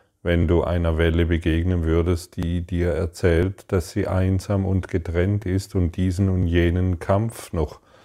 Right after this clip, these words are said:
ausführen muss, weil sie eben getrennt ist vom Ozean.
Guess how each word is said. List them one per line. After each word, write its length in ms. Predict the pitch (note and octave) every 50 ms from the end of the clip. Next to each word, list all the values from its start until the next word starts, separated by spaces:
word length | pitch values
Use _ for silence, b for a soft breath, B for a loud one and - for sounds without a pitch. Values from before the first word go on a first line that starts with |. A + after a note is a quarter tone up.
| b b b b b
ausführen 760 | - F2+ F2+ F#2 F2+ - - - - F#2 F2 E2 F2 E2+ E2
muss, 540 | E2 E2 F2 G2+ - - - - - _ _ _ _ _ _ _ _ _ _ _ _ _ _
weil 460 | - F2+ F2 F2 E2+ E2+ E2+ E2+ F2
sie 720 | E2 - - F#2 F#2 F2 F2 F2 F2+ F2+ F2+ F2 E2 - _ _ _ _ _ _ _
eben 500 | - F#2 F2 F2 E2+ F#2 F2+ F2 F2 F2
getrennt 540 | E2+ F#2 E2 - - G2+ G#2 A2 A#2 A#2 -
ist 180 | F2+ D#2+ - -
vom 200 | - F#2+ F2+ F2
Ozean. 800 | - G2+ G#2+ G2+ - - E2+ D2 C2+ C2+ C2+ C#2 D2+ D#2+ E2+ -